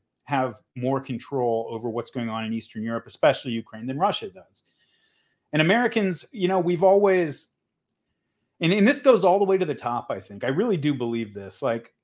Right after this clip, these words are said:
you know, that, that the people at the top, there's obviously some cynical actors up there,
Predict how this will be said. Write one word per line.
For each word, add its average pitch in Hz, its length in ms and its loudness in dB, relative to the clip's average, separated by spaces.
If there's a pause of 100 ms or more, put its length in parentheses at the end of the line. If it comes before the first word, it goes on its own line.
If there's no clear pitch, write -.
(320)
you 170 320 -8
know, 127 300 -2
that, 135 320 2
that 131 260 -2
the - 80 -14
people 214 340 -4
at 214 120 -2
the 190 80 -4
top, 131 480 0 (800)
there's 196 200 -2
obviously 156 560 4
some 131 200 -6
cynical 123 440 -6
actors 110 440 -8
up 113 180 -8
there, 117 300 -4